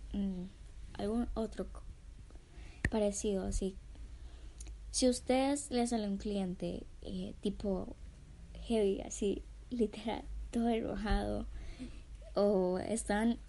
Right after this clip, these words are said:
o son vendedores, ¿verdad? Y le sale un cliente enojado porque, bueno, nosotros conocemos todo tipo de clientes, eh, todo tipo de personalidades, llegan enojados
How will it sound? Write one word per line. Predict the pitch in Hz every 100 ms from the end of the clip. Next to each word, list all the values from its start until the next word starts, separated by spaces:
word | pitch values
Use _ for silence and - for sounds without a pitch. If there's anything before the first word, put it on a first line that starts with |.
| -
o | -
son | 190 240 240
vendedores, | 247 208 180 175 - -
¿verdad? | - - - - - - - - - - - - - - -
Y | 214
le | 208
sale | 202 202
un | 214
cliente | 226 202 196 220 214 -
enojado | 202 185 - 240 233 -
porque, | 190 - - - - -
bueno, | 185 208 - - - - -
nosotros | 214 254 269
conocemos | 269 262 262 262 -
todo | 233 254 262
tipo | 247 240 254
de | 240
clientes, | 202 175 185 254 320 311 311 - - - - - - - -
eh, | 214 202
todo | - 233
tipo | 240 247 254
de | 254
personalidades, | 262 226 226 208 196 180 180 208 277 277 262 196
llegan | 214 202
enojados | 196 190 - - 240 269 269 269